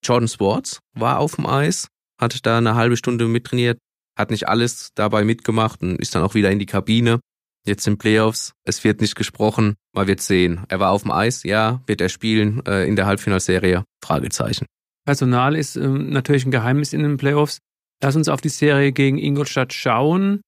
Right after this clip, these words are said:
Speaker 2: Ingolstadt hat die Hauptrunde auf Platz zwei abgeschlossen, einen Platz vor den Adlern auf Rang drei und hat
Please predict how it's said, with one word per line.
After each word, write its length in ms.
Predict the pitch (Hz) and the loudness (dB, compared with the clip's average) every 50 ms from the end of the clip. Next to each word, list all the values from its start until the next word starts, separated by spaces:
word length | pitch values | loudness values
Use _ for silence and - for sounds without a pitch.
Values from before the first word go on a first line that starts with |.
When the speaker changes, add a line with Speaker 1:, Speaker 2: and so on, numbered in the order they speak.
| _ _ _ _ _ - | _ _ _ _ _ -4
Speaker 2:
Ingolstadt 540 | - 143 139 139 135 - - 143 143 - - - | 0 2 2 2 2 0 0 -2 -2 -2 -6 -8
hat 220 | 120 139 143 - | -6 -6 -4 -2
die 100 | 147 135 | 0 0
Hauptrunde 480 | 120 131 143 - - - 151 143 143 147 | 2 2 0 0 0 0 0 2 2 0
auf 140 | 139 123 - | -2 -2 -2
Platz 280 | - 127 123 - - | -2 -4 -4 -4 -10
zwei 340 | - - - 123 113 131 - | -14 -6 -2 0 0 0 0
abgeschlossen, 520 | - - - 175 151 - 175 170 156 160 | -2 -4 -4 -4 -2 0 0 0 0 0
einen 280 | - 120 123 131 139 127 | 0 0 2 2 2 2
Platz 260 | 123 131 127 - - | 2 0 -2 -2 -6
vor 200 | - - 139 139 | -4 0 0 2
den 160 | 147 156 156 | 2 2 0
Adlern 320 | 143 143 147 147 151 147 151 | 0 -2 -2 0 -2 -2 -2
auf 240 | 139 143 - - - | -2 -4 -4 -2 -2
Rang 160 | 127 127 127 | 0 0 0
drei 320 | - - 123 117 139 190 196 | -2 -2 -2 0 2 2 2
und 60 | 165 | 2
hat 120 | 165 156 | 0 -2